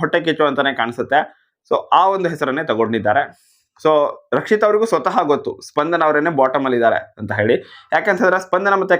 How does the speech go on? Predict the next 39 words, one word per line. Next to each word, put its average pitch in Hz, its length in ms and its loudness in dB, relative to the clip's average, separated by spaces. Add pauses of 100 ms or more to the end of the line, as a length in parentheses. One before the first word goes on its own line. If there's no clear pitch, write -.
ಕಾವ್ಯ 131 260 0
ಇಬ್ಬರನ್ನ 175 360 0
ಕಂಪೇರ್ 151 360 0
ಮಾಡಿದ್ರೆ 139 260 0 (120)
ಸ್ಪಂದನ 196 400 0
ಅವರೇನೆ 185 320 0
ಸ್ವಲ್ಪ 147 200 0 (100)
ಲೋ 151 80 4 (100)
ಇದ್ದಾರೆ 135 220 2
ಅನ್ನೋದು 143 240 -2 (520)
ರಕ್ಷಿತ್ 196 300 0
ಅವರಿಗೂ 170 280 0
ಕೂಡ 165 80 2 (100)
ಸ್ವತಃ 131 260 0 (160)
ಗೊತ್ತು. 131 240 2 (220)
Still 233 220 4 (100)
ಅಲ್ಲಿ 190 220 0
ಅವರು 165 140 0 (140)
ಕಾವ್ಯ 151 220 2
ಅವ್ರ 143 160 -4
ಹೆಸರನ್ನೇ 127 380 -2
ತಗೊಳ್ತಾರೆ. 113 400 2 (380)
ಒಂದ್ 160 160 2
ರೀತಿಯಾಗಿ 214 300 2
ಅವರು 180 120 0 (100)
ಪರ್ಸನಲ್ 190 340 0
ಆಗಿ - 140 -6
ತಗೊಂಡ್ಬಿಟ್ಟಿದ್ದಾರೆ. 123 560 2 (180)
ಗಿಲ್ಲಿ 170 260 2
ಅವರ 185 120 4 (100)
ಜೊತೆ 170 160 2 (100)
ಕಾವ್ಯ 156 240 0
ಅವರು 151 160 0
ಇದ್ರೆ 151 180 2 (460)
ಇಲ್ಲಿ 147 160 4 (140)
ರಕ್ಷಿತ್ 165 260 -2
ಅವರಿಗಂತೂ 151 400 0
ಸಹಿಸ್ಲಿಕ್ಕೆ 131 460 2
ಆಗೋದಿಲ್ಲ. 131 360 0